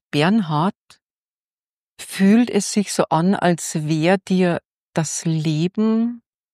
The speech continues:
geschenkt geworden, noch einmal, und du fühlst es jetzt auch?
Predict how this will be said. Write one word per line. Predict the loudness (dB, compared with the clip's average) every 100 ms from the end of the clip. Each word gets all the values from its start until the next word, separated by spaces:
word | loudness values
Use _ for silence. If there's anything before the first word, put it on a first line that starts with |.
| _
geschenkt | -4 -2 -2 -2 0 2 2 -2 -12 _ -20 -20 _ _ -4
geworden, | -2 0 0 2 0 0 0 0 -2 -6 _ _ _
noch | 2 2 2 -2
einmal, | -2 0 0 0 0 -2 -6 _ _ _ _ _ _ _ _ _
und | -2 -2 -2
du | -2
fühlst | -2 0 2 2 0 0
es | 0 0 0
jetzt | -2 -2 0
auch? | 0 0 -4 -12